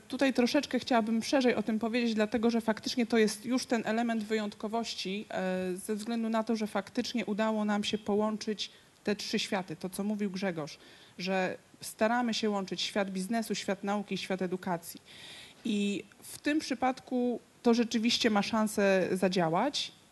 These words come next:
i jest to o tyle wyjątkowe, że fa-, takie, mm, projekty łączące biznes z edukacją pewnie już funkcjonują. Y,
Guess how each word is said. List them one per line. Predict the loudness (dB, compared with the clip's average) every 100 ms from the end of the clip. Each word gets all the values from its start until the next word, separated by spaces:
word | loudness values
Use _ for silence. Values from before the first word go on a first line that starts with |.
| -12 0
i | 2 4
jest | 4 4
to | 4
o | 4
tyle | 6 4
wyjątkowe, | 6 2 2 2 4
że | 4 2
fa-, | -2 -6 -6
takie, | -2 6 6
mm, | 6 2 2 2 0 0
projekty | 2 4 4 0 4 6 6 2 -14 -20 -20 -20 -2
łączące | 4 4 4 2 2
biznes | 0 0 2 0 0
z | -2
edukacją | -4 -4 -6 -4 -4 -6 -10 -18 -4
pewnie | -2 0
już | -4 -4
funkcjonują. | -6 -6 -4 -2 -2 -4 -8 -16 -20 -20 -12 0
Y, | 4 6 4